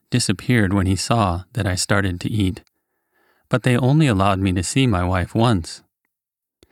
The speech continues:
The reason was that my wife told me, "If any inmate dares to beat you, tell me. If the guard beats you,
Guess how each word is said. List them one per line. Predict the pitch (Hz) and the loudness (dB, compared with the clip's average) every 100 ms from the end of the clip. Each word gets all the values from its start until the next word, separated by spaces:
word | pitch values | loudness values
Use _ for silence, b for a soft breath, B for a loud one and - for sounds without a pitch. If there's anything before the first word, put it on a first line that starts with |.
| b b b | b b b
The | - 110 | 0 2
reason | 120 147 98 101 110 - | 2 2 2 0 -2 -4
was | 110 104 | -4 0
that | 107 - | 0 0
my | 107 92 | -2 0
wife | 104 123 | 0 -2
told | - 120 127 | -2 -2 0
me, | 92 95 87 _ _ _ _ | -2 -4 -6 _ _ _ _
"If | 123 - | -4 2
any | 151 160 151 | 4 4 2
inmate | 135 135 113 110 127 | 2 2 4 2 0
dares | 110 117 117 | 0 0 0
to | 101 | -4
beat | 95 110 123 | 0 0 2
you, | 95 90 82 - | 0 0 -4 -10
tell | - 143 131 | -2 0 2
me. | 90 82 - _ b b | 0 -2 -8 _ b b
If | 120 | -4
the | 117 | -4
guard | 95 107 113 117 | -2 0 0 0
beats | 117 120 - | -2 -2 -2
you, | 117 117 | 0 0